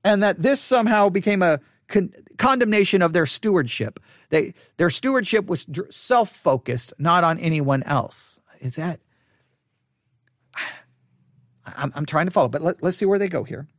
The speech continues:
They say the sin in how we steward,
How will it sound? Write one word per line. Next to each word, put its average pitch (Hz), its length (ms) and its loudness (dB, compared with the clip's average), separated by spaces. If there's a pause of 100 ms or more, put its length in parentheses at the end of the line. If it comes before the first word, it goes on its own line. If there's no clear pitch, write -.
(1900)
They 185 120 4
say 208 160 6
the 180 100 0
sin 277 360 2
in 285 100 2
how 233 200 4
we 220 120 0
steward, 165 600 0